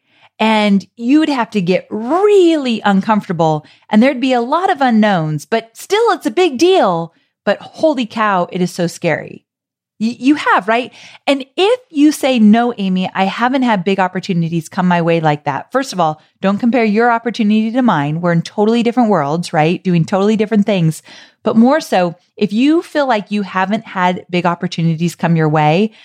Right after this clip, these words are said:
I'm going to challenge you. I'm gonna say that you're probably living in fear so much that you can't even see the opportunity. You just keep slamming door after door after door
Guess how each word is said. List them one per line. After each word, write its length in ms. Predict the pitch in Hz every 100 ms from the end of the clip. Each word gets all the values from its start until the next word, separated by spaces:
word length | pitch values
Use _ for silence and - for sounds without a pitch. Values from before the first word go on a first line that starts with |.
| - _ _
I'm 160 | 185 202
going 200 | 247 240
to 80 | 214
challenge 500 | - 160 175 185 208
you. 320 | 240 277 320 _ _ _
I'm 140 | - 214
gonna 160 | 247
say 240 | 277 233 214
that 160 | 190 -
you're 140 | 190
probably 720 | 185 - 240 254 339 339 320
living 340 | 233 226 220 208
in 160 | 196
fear 280 | 185 196 175
so 360 | - - 220 254
much 480 | 302 330 370 - - _
that 80 | -
you 160 | 196 220
can't 180 | 277 226
even 180 | 180
see 380 | 151 - - 440 359
the 160 | 208
opportunity. 760 | 147 147 156 - 156 147 - - _ _
You 180 | 233 302
just 200 | 320 -
keep 180 | 208 -
slamming 500 | - 196 190 180 170
door 400 | 220 254 262 254
after 260 | 185 180 180
door 380 | 180 208 208 -
after 240 | 175 185
door 540 | 160 262 285 190 160